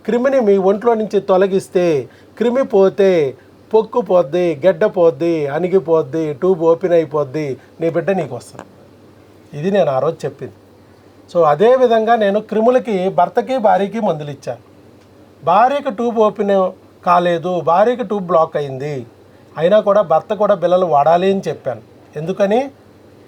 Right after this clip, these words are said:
ఈ క్రిమి అనేది భార్య నుంచి భర్తకు అంటుకుంటుంది, భర్త నుంచి భార్యకు అంటుకోవచ్చు. కాబట్టి భార్యకు మాత్రమే బిళ్ళలు పెట్టి వదిలేస్తే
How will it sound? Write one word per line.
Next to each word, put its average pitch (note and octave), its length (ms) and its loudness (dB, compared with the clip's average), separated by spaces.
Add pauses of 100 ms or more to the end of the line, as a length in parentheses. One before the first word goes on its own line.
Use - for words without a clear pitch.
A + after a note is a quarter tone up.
(160)
ఈ E3+ 160 -8
క్రిమి A#3+ 300 0
అనేది A#3 380 2
భార్య F#3+ 360 2
నుంచి G#3+ 280 -4
భర్తకు F#3 400 -2
అంటుకుంటుంది, F#3+ 580 -2
భర్త E3+ 300 -2
నుంచి G#3 320 -4
భార్యకు E3+ 420 0
అంటుకోవచ్చు. D3+ 600 -4 (960)
కాబట్టి G#3+ 500 0
భార్యకు G#3 480 0
మాత్రమే A#3 440 0
బిళ్ళలు G#3 320 2
పెట్టి G3+ 260 0
వదిలేస్తే F#3 840 2